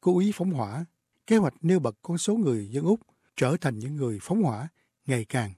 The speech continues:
gia tăng. Theo giáo sư Stanley, cộng đồng hiện có thái độ khá thụ động trong việc đối phó với những vụ cố ý phóng hỏa. Bà cho biết có đến tám mươi phần trăm các vụ cháy rừng là do hoạt động của con người. Thế nhưng,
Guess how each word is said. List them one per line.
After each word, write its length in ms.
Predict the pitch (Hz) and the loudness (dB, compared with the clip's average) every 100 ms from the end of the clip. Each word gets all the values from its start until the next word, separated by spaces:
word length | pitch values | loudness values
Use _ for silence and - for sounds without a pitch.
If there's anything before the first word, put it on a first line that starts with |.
| - | -8
gia 220 | 123 123 | -2 0
tăng. 300 | - 123 107 101 _ _ _ _ - | 0 -2 -2 -12 _ _ _ _ -2
Theo 140 | 139 | 0
giáo 160 | 123 156 | 2 2
sư 200 | - 131 | 2 0
Stanley, 560 | - - 135 135 131 117 _ - - | -2 -2 0 2 -2 -6 _ -20 -2
cộng 200 | 131 147 | 0 4
đồng 220 | 139 120 | 2 2
hiện 200 | 117 120 | -2 0
có 120 | 185 | -2
thái 120 | 185 | 0
độ 200 | 196 117 | 0 0
khá 340 | 120 - 175 226 | -4 -4 -2 -2
thụ 180 | - 135 | 0 -2
động 220 | 110 104 _ _ | -2 -4 _ _
trong 140 | - 160 | -2 0
việc 140 | 123 - | 0 2
đối 160 | 147 | 2
phó 300 | 196 180 196 202 | 2 0 0 0
với 100 | 185 | 0
những 140 | 190 | -2
vụ 260 | 156 104 113 _ | -2 -6 -6 _
cố 240 | - 175 190 | 0 2 4
ý 140 | 208 | 0
phóng 180 | 196 185 | -2 -4
hỏa. 260 | 151 107 123 _ _ _ _ _ - | -4 -6 -10 _ _ _ _ _ -2
Bà 140 | 127 | 0
cho 160 | - 151 | 2 4
biết 220 | 214 - | 4 4
có 100 | 185 | 4
đến 180 | 185 208 | 4 4
tám 220 | 180 190 | 2 4
mươi 100 | 180 | 2
phần 200 | - 104 | 0 -4
trăm 160 | - 151 - | -2 -2 -2
các 160 | - 190 | -8 -4
vụ 140 | 120 101 | -4 0
cháy 140 | 190 | 2
rừng 220 | 175 131 98 _ _ | 4 2 0 _ _
là 120 | 127 | -4
do 200 | 113 143 143 | 0 0 0
hoạt 200 | 127 - | -4 -4
động 160 | 110 | -8
của 100 | 113 | -8
con 200 | 156 156 | -6 -2
người. 260 | 143 120 98 _ _ _ _ | 0 -2 -4 _ _ _ _
Thế 100 | 190 | 4
nhưng, 180 | 190 170 | 6 4